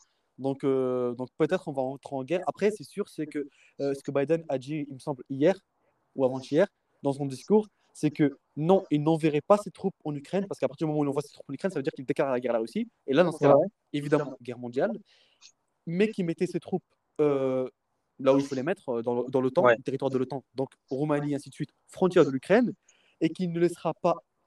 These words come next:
Speaker 1: la Russie mettre un centimètre dans le territoire de l'otan. Ce que dans tous les cas, la Ru-, la Russie ne comptait pas faire. Mais en aucun cas, ça ne règle le problème de l'Ukraine,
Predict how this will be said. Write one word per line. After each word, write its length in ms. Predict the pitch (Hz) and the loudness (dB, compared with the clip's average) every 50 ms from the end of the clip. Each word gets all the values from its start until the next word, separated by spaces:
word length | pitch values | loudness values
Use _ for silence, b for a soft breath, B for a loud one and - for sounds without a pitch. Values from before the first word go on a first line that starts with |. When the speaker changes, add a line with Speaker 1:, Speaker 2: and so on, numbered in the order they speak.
| _ - | _ -4
Speaker 1:
la 80 | 156 151 | -2 0
Russie 240 | 151 160 156 - 156 | 0 0 -2 -4 -6
mettre 160 | 147 - - | -8 -6 -4
un 80 | - 196 | -4 -4
centimètre 480 | - - 196 - 185 180 170 - - _ _ _ - _ _ _ _ _ _ _ _ _ _ _ - | -4 -4 -6 -4 -2 -4 -4 -4 -6 _ _ _ -20 _ _ _ _ _ _ _ _ _ _ _ -4
dans 100 | 131 143 | 0 2
le 160 | 143 147 147 | 2 2 2
territoire 280 | - 160 143 147 156 147 | 0 -2 -2 -2 -2 -2
de 60 | 139 | -2
l'otan. 220 | 135 143 - 147 - _ _ _ | -2 -2 -4 -6 -6 _ _ _
Ce 120 | - - | -20 -8
que 60 | - | -2
dans 120 | - 190 185 | 0 0 0
tous 100 | 190 262 | 2 0
les 80 | 226 | 2
cas, 120 | 226 233 226 | 6 6 6
la 60 | 214 | 6
Ru-, 200 | 196 208 185 180 | 6 6 4 4
la 80 | 170 180 | 4 0
Russie 220 | 175 196 - - | 0 0 -2 -4
ne 80 | 185 165 | -6 -6
comptait 260 | - - 240 - 196 | -4 -4 -4 -2 -2
pas 100 | - 156 | -2 -2
faire. 200 | - - 175 220 247 - _ _ _ _ _ _ _ _ _ _ _ _ _ - - b b b b b b - | 0 0 -2 -2 -2 -6 _ _ _ _ _ _ _ _ _ _ _ _ _ -20 -20 b b b b b b -4
Mais 100 | 165 175 | 0 2
en 140 | 180 190 185 | 2 4 2
aucun 240 | 185 185 190 214 196 | 2 4 4 4 4
cas, 160 | 196 254 262 | 4 0 0
ça 100 | - 247 | 0 -2
ne 60 | 214 | -4
règle 240 | 214 196 214 208 190 | -2 -2 -2 -2 -2
le 40 | 196 | -4
problème 240 | - - 220 208 196 | -2 -2 -2 -2 -2
de 80 | 185 | -4
l'Ukraine, 360 | 190 196 - - 196 165 147 | -8 -8 -8 -6 -6 -6 -6